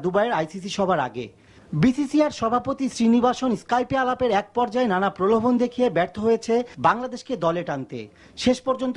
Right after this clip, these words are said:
শ্রীনিবাসন হুমকি দেন, সংস্কার প্রস্তাবে রাজি না হলে ভারত আসছে এশিয়া কাপ আর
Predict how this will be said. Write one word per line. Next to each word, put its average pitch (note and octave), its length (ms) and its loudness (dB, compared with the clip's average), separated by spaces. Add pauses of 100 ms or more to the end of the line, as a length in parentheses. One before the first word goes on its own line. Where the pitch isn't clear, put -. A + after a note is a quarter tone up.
(120)
শ্রীনিবাসন A#3 600 2
হুমকি A3+ 320 2
দেন, B3 120 2 (360)
সংস্কার C4 400 0
প্রস্তাবে C4 360 0
রাজি F#3 260 0
না B3+ 160 0
হলে B3+ 140 4 (120)
ভারত G#3+ 200 0 (180)
আসছে - 200 -8 (100)
এশিয়া B3 260 0
কাপ C4+ 140 0 (260)
আর E3+ 80 0